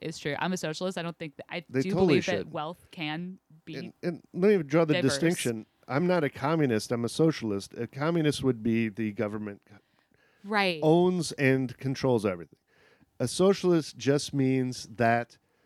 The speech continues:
Speaker 2: the government protects everyone from abject poverty that will kill, that will kill you or, you know, necessitate robbing a bank or something.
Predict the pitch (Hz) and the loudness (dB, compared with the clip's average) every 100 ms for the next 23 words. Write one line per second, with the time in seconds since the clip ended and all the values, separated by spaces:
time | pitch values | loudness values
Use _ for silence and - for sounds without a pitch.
0 | _ _ - 123 107 131 131 147 147 139 | _ _ -4 -2 2 0 0 -2 -2 -4
1 | _ _ _ _ _ _ - 143 - 139 | _ _ _ _ _ _ -6 -6 -2 -4
2 | 131 131 113 117 110 107 98 - 110 98 | -2 -2 0 0 0 -2 -6 -6 -4 -4
3 | 101 101 _ _ _ _ _ 117 127 131 | -6 -12 _ _ _ _ _ -4 -2 -4
4 | 120 123 - - 117 113 107 101 95 98 | -4 -6 -8 -12 -6 -4 -4 -6 -6 -6
5 | 95 98 90 - 98 92 _ _ _ _ | -8 -10 -14 -14 -16 -18 _ _ _ _
6 | _ _ - - 147 139 127 - - 92 | _ _ -18 -4 0 0 -2 -10 -10 -10
7 | 113 - 147 143 107 92 90 - _ _ | -10 -2 2 4 2 -2 -10 -14 _ _
8 | _ - 113 113 110 113 - 113 104 98 | _ 0 4 4 4 0 -8 -6 -4 -4
9 | 98 101 _ _ _ _ _ _ - 123 | -8 -14 _ _ _ _ _ _ -8 -4
10 | 117 - 135 - 131 120 113 104 110 113 | -2 0 0 0 -4 -4 -4 0 0 2
11 | 113 98 82 107 107 98 90 95 90 95 | 0 -4 -4 -2 -4 -6 -8 -10 -12 -12